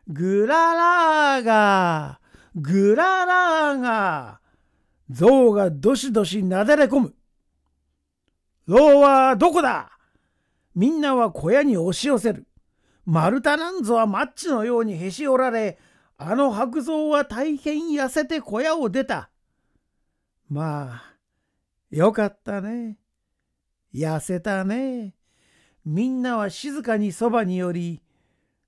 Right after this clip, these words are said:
鎖と胴を外してやった。「あ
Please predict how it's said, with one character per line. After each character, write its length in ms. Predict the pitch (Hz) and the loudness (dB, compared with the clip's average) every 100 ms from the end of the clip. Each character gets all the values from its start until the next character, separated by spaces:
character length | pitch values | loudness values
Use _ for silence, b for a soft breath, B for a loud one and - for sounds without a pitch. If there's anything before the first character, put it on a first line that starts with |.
| _ _ _ _ _ | _ _ _ _ _
鎖 440 | - - 180 202 | -20 -8 -4 -4
と 320 | - 190 185 165 | -6 -8 -8 -10
胴 460 | 135 202 208 151 | -4 0 0 -2
を 60 | 131 | -8
外 340 | 117 139 165 | -12 -12 -12
し 100 | 170 | -14
て 120 | - 175 | -10 -8
や 120 | 170 | -10
っ 100 | - - | -12 -20
た。 220 | 160 - _ _ _ _ _ _ _ _ _ _ - | -20 -20 _ _ _ _ _ _ _ _ _ _ -16
「あ 340 | 220 240 202 | -14 -12 -14